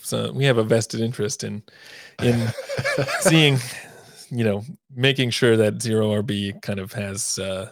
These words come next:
Speaker 1: we don't want the reputation to get too bad, even though we like, we like it to be still a kind of, uh, under the radar strategy that can,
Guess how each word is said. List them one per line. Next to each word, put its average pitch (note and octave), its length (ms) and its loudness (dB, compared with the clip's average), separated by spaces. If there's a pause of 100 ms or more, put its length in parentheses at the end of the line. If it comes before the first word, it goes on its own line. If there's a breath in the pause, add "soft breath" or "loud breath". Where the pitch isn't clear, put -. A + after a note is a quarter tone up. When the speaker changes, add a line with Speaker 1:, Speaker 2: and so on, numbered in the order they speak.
Speaker 1:
we B2+ 100 -6
don't A#2+ 160 0
want G#2 160 -6
the G#2 100 -2
reputation G#2 600 -4
to G2 60 -8
get G2+ 180 -6
too G#2 140 -6
bad, F#2+ 260 -8
even G#2 200 -10
though G2 220 -12 (100)
we A2+ 120 -6
like, G#2+ 240 2 (320)
we C3 160 2
like C#3 220 6
it A#2+ 140 2
to - 80 -6
be A2+ 220 2
still A2 380 4
a G#2 60 0
kind G#2+ 260 -2
of, G2+ 200 -6 (1120 soft breath)
uh, A2+ 420 0
under C#3 320 4
the A2 120 2
radar A2 380 6
strategy G2+ 600 -2
that F#2+ 180 -4
can, G2+ 140 -4